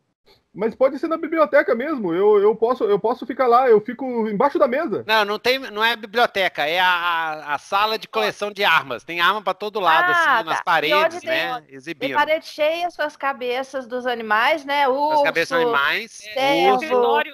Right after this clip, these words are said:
Speaker 4: escritório do
Speaker 3: alce.
Speaker 4: painel.
Speaker 2: Isso. E tem uma, uma estátua daquele índio vendendo charuto, assim, no canto da, da sala. Entendeu?
Speaker 3: E tem um urso
Speaker 2: E
Speaker 3: também empalhado. Tem animais
Speaker 2: é o urso
Speaker 3: empalhados.
Speaker 2: empalhado, assim, ó.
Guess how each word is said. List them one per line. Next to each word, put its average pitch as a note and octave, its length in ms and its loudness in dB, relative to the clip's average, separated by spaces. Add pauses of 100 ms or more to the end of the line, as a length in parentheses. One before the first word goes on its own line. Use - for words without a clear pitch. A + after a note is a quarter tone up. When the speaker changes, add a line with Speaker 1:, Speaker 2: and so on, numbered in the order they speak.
Speaker 4:
escritório - 280 -20
do - 60 2 (400)
Speaker 3:
alce. B3+ 120 -12
Speaker 4:
painel. G3+ 160 -16 (480)
Speaker 2:
Isso. D#3 560 -6 (300)
E F3+ 100 -2
tem A3+ 240 2
uma, A#3 320 2
uma G3+ 160 2
estátua G#3 460 2
daquele F#3+ 540 -4
índio D#3+ 320 -2
vendendo D#3+ 420 0
charuto, E3+ 520 -2
assim, E3+ 320 -8
no F3 120 -6
canto E3+ 340 -2
da, D#3 440 2
da C#3 120 0
sala. E3 640 -2 (420)
Entendeu? C4 580 -2
Speaker 3:
E - 40 0
tem F4+ 240 2
um G4 300 2
urso F#4+ 140 -2
Speaker 2:
E G4 40 -8
Speaker 3:
também D#4+ 280 2
empalhado. C#4+ 600 6
Tem D4+ 120 0
animais E4 360 2
Speaker 2:
é G#3+ 60 6
o A3 40 8
urso A3 280 8
Speaker 3:
empalhados. A3 160 4
Speaker 2:
empalhado, G#3 380 2
assim, F3+ 180 -8
ó. C3+ 100 -8